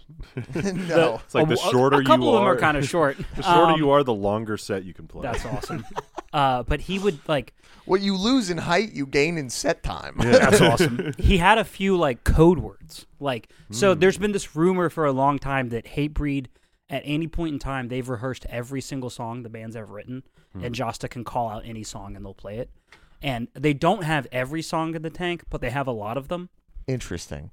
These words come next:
Speaker 3: And this was a tour where they were supposed to be playing all of this record, Rise of Brutality,
Speaker 2: <laughs>
Speaker 3: and they played most of it, but they wouldn't, they wouldn't play it in order, ever.
Speaker 1: Hmm.
Speaker 2: Awesome.
Speaker 3: They would open with a song from it, but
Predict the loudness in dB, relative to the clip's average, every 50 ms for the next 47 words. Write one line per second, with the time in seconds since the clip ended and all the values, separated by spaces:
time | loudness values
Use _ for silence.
0 | -10 -4 -2 0 0 0 0 -2 -4 -6 -8 _ _ -6 -2 -2 -2 -2 -2 -8
1 | -10 -10 -8 -6 -2 -2 -2 -2 -2 -2 -4 -4 -6 -8 -8 -6 -4 -4 -4 -6
2 | -8 -10 -10 -8 -8 -6 -6 -6 -6 -6 -6 -8 -10 _ -6 -4 -2 0 0 0
3 | -2 -4 -6 -8 -12 -14 -12 -12 -14 -14 -12 -14 -14 -14 -12 -12 -12 -12 -12 -12
4 | -14 -16 -16 -16 -14 -12 -12 -10 -10 -10 -10 -12 -14 _ _ _ -10 -6 -4 -4
5 | -4 -4 -4 0 0 2 2 2 2 2 0 -2 -2 -2 0 0 0 0 -2 -6
6 | -8 -8 -8 -12 -14 -14 -18 -14 -8 -4 0 2 2 2 2 2 8 10 10 10
7 | 8 6 -8 -12 -12 -12 -14 -8 0 4 4 6 6 8 10 12 12 10 10 4
8 | -2 -2 0 0 2 2 0 0 -2 -4 -4 -6 -8 -8 -10 -14 -20 -20 -20 -20
9 | -20 -20 -20 -8 -2 -2 -2 -2 -2 -8 -12 -12 -10 -6 -2 0 2 2 0 0
10 | -4 -6 -2 0 0 0 2 4 4 6 6 6 4 4 2 -2 -2 -2 -2 0
11 | 0 -2 -4 -8 -12 -16 -16 -18 -20 -20 -20 -20 -20 _ _ _ _ -20 -20 -18
12 | -10 -2 4 6 6 6 6 2